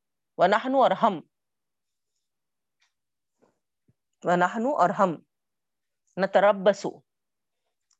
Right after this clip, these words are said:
انتظار کرتے ہیں، بِكُمْ تمہارے لیے، بِكُمْ تمہارے لیے، أَنْ يُصِيبَكُمُ اللَّهُ، کہ تم کو پہنچے،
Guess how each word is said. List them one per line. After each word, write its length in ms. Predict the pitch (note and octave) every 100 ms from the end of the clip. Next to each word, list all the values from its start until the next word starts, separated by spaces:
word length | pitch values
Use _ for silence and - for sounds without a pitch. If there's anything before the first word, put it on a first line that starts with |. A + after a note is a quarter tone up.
| _ _
انتظار 480 | G3 G3 F#3+ G#3 G3
کرتے 340 | F3 D3+ C#3+
ہیں، 160 | D#3 - - _ _ _ _ _ _ _ _ -
بِكُمْ 360 | G3 G#3+ C#4+ C4+
تمہارے 400 | F#3+ F#3+ F3 D#3
لیے، 320 | D#3+ F#3 D4 - _ _ _ _ _ _ _ _ _ _ _ _ _ _
بِكُمْ 360 | E3+ G3 B3+ B3+
تمہارے 420 | D4 G3+ F3 D#3+
لیے، 300 | D#3+ F#3+ D4+ - _ _ _ _ _ _ _ _ _ _ - G3+
أَنْ 240 | B3 B3
يُصِيبَكُمُ 680 | A3+ - D4 C4+ A#3+ - G3
اللَّهُ، 760 | F#3 E3 D3+ D#3 D#3 - - _ _ _ _ _ _ _ _ _ _
کہ 260 | - B3 D#4+ -
تم 180 | G#3+ G#3
کو 320 | A#3+ D#4+ G#4 _ _ _ -
پہنچے، 480 | F#3+ G3 - C4+